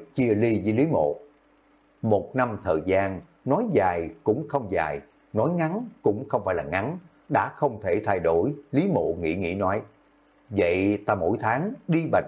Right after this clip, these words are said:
Vân Sơn thăm nàng một lần." Quận thành cách Bạch Vân Sơn không có tính là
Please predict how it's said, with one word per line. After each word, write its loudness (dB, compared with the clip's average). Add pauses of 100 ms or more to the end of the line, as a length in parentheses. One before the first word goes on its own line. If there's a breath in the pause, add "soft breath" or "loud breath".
Vân 0
Sơn 0
thăm -4
nàng -2
một -4
lần." 0 (880)
Quận 2
thành -4 (260)
cách -2
Bạch 0
Vân 2
Sơn 0
không 0
có 0
tính 0
là 0